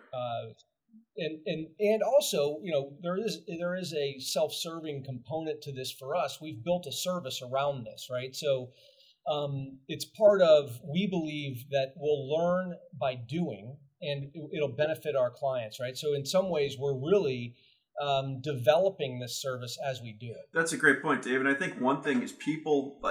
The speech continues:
Speaker 2: it all, I'm gonna circle back to your question, but kinda talk about why you have a really good model of what you're talking about. I think most people are, are scared to death to do a podcast or do a video,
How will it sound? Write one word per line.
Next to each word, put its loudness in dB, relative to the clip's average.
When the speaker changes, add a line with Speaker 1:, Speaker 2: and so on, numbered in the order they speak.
Speaker 2:
it 4
all, 6
I'm 2
gonna 0
circle 2
back 6
to -4
your -2
question, -2
but -4
kinda 0
talk 2
about 0
why 2
you -6
have -2
a -10
really -4
good -2
model 0
of -10
what -4
you're -8
talking -2
about. -2
I 6
think 8
most 2
people 2
are, 0
are -2
scared 2
to -4
death 2
to -14
do -6
a -2
podcast 0
or -10
do -4
a -8
video, -2